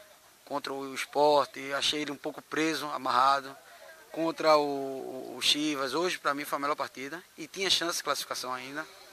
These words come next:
É, até que eu acho que o primeiro tempo foi melhor o Santo Antônio. E, infelizmente, o seu Santo Antônio caiu de produção no segundo tempo.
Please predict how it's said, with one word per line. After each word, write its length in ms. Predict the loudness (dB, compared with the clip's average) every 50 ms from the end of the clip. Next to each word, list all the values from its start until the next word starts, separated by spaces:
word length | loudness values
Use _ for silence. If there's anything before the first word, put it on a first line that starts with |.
| -20 -20 -20 -20 -20 -18 -18 -20 -20 -20 -16 -10
É, 500 | -6 -4 -4 -4 -4 -4 -6 -6 -8 -4 -2
até 260 | -2 2 4 4 4
que 120 | 6 4
eu 20 | 2
acho 80 | 2
que 40 | 2
o 40 | 0
primeiro 160 | -2 -4 -2
tempo 220 | -2 -4 -4 -4 -2
foi 160 | -2 -2 0
melhor 220 | 2 2 4 4
o 40 | 2
Santo 200 | 2 0 0 -2
Antônio. 440 | -4 -4 -6 -4 -4 -4 -6 -8 -12 -14 _ _ -20 _ _ _ -20 -20 -20 -20 -20 -20 -20 -18 -14
E, 300 | -10 -8 -6 -4 -4 -4
infelizmente, 680 | -6 -6 -6 -6 -4 -4 -6 -4 -4 -6 -6 -4 -4
o 40 | -4
seu 260 | -4 -2 -4 -4 -4
Santo 160 | -4 -4 -4
Antônio 240 | -4 -4 -6 -4 0
caiu 340 | 2 4 4 4 2 -2 -2
de 80 | -4
produção 460 | -2 -2 -2 -2 -2 -2 -4 -4 -6 -6
no 60 | -8
segundo 180 | -8 -10 -10 -12
tempo. 320 | -12 -10 -10 -10 -10 -12